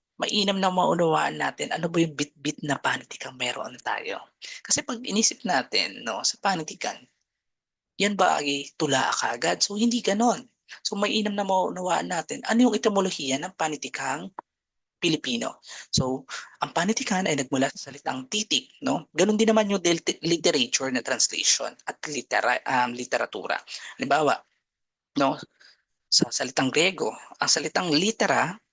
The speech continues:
ay nangangahulugang letters. Ganon din sa literature, no? Litera rin naman ang pinagmulan nun. Pero ang pinaka-unique dyan, sa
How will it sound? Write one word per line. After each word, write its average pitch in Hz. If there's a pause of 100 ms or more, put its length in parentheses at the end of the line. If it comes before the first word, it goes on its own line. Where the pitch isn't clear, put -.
(240)
ay 147
nangangahulugang 185
letters. - (320)
Ganon 220
din 208
sa -
literature, -
no? 185 (720)
Litera 180
rin 156
naman 151
ang 131
pinagmulan 113
nun. 147 (480)
Pero 254
ang 262
pinaka-unique 208
dyan, 135
sa 233